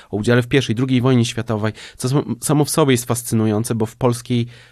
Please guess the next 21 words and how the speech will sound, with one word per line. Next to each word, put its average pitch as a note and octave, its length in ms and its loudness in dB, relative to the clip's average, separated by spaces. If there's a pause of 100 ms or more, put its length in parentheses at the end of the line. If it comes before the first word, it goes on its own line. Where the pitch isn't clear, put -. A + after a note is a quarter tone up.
perspektywie, A#2+ 720 -2
no, B2+ 140 2
nie C3 140 6
mieści B2 300 2
się A#2 140 -2
w G#2+ 40 -4
głowie, A2+ 340 0
mówiąc F#2+ 340 -4
wprost. - 280 -12
No, F#2+ 60 -6
Węgry G#2+ 280 -2
były G#2 180 -2
dwukrotnie G#2+ 480 -4
nie G#2 120 -2
po - 80 -10
tej G#2 140 -8
stronie G#2 360 -2
barykady, G2+ 500 -2
aczkolwiek G2+ 420 -6
nie A#2 100 2
umniejszam G#2+ 500 0